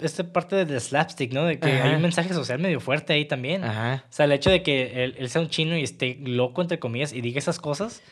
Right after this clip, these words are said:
Speaker 1: como que es cierto, güey, o sea
Speaker 2: Sobre todo el, por el clima político en China.
Speaker 1: Ajá. Entonces, es, está como muy, digo, yo tampoco sé mucho de la cultura china, para serte honesto, güey.
Speaker 2: No,
Speaker 1: Tampoco
Speaker 2: tampoco.
Speaker 1: voy a pretender que estoy bien cabrón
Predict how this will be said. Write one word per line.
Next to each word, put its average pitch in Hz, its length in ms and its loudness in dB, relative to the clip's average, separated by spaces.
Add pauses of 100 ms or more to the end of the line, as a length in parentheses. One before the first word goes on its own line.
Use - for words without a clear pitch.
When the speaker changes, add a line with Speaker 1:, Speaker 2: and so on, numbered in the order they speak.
(380)
Speaker 1:
como 143 260 2
que 127 300 4
es 135 80 -2
cierto, 175 360 2
güey, 143 120 2
o 123 40 -2
sea 147 120 6
Speaker 2:
Sobre 127 140 6
todo 131 420 2
el, 143 160 -6 (380)
por 147 120 0
el 123 80 -2
clima 127 300 -2
político 127 420 -2
en 98 100 -2
China. 127 360 0 (380)
Speaker 1:
Ajá. 113 440 -6 (320)
Entonces, 165 440 0
es, 160 60 -6
está 147 260 2
como 185 220 -2
muy, 147 460 -2 (180)
digo, 202 220 2
yo 139 100 0
tampoco 170 320 -2
sé 160 140 0
mucho 151 180 -2
de 156 60 2
la - 40 -6
cultura 117 280 -4
china, 120 240 -4
para 92 180 -8
serte 107 240 -12
honesto, 113 320 -6
güey. 92 100 -10
Speaker 2:
No, 175 80 -4
Speaker 1:
Tampoco 117 120 -2
Speaker 2:
tampoco. 135 200 2
Speaker 1:
voy 135 120 4
a 135 100 2
pretender 117 480 -2
que 135 120 -6
estoy - 340 -8
bien 120 160 -4
cabrón 123 320 -4